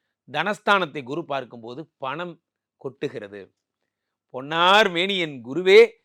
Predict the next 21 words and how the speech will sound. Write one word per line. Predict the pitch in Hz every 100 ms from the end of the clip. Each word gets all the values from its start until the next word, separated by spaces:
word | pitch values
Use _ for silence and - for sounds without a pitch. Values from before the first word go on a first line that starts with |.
| _
ரெண்டாம் | 131 147 190 180
இடத்தை | 147 123 123
பார்க்கும் | - 123 127 120
பொழுது, | 107 98 _
அங்கு | - 147 143
ஏற்கனவே | 143 185 160 196 202 226
ராகு | 165 135 180
வேற | 180 170
உட்கார்ந்திருக்கார். | 127 123 104 92 - _ _ _ _ _ _ _ _ _ _
அப்ப | 127 135 -
பணம் | 165 214 208
பல | - 170 214
வழிகளில் | 208 202 196
வரும். | 139 110 - _ _ _ _ _ _
மகர |
ராசிக்காரர்கள் | 110 143 156 143 127 - 110 104 101 170 190 _ _ _ _
ஒரு | - 107
பெரிய | 92 123 151 170
கடப்பாரை | 120 127 143
ஒண்ணு | 151 139 123
இருந்தா | 117 110 143 160